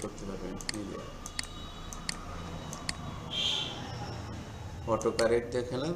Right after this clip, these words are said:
এটা অটো কারেক্ট দিলে সাধারণত কোনো ঝাপসা ছবি যদি on করেন এখানে, তাহলে অটো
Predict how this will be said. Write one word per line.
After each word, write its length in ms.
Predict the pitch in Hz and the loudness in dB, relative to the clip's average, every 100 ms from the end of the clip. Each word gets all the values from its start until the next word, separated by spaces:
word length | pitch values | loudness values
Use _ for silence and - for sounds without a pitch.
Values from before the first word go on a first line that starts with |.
| 147 | 2
এটা 140 | 117 117 | 4 6
অটো 240 | 117 120 117 | 8 6 6
কারেক্ট 260 | 117 123 123 | 8 6 6
দিলে 180 | 139 147 | 4 4
সাধারণত 460 | 147 120 123 123 123 123 | 4 6 6 4 2 2
কোনো 180 | 120 120 117 | 4 6 4
ঝাপসা 320 | 110 - - 117 | 0 0 2 4
ছবি 200 | - 117 117 | 4 4 4
যদি 160 | 113 113 | 4 6
on 200 | 110 110 110 | 4 4 2
করেন 240 | 117 123 123 | 2 4 2
এখানে, 260 | 123 127 160 - - - - - - - - - | 2 2 2 0 -4 -4 -2 0 0 -2 -2 -2
তাহলে 200 | - 120 | 2 6
অটো 260 | 117 113 | 6 6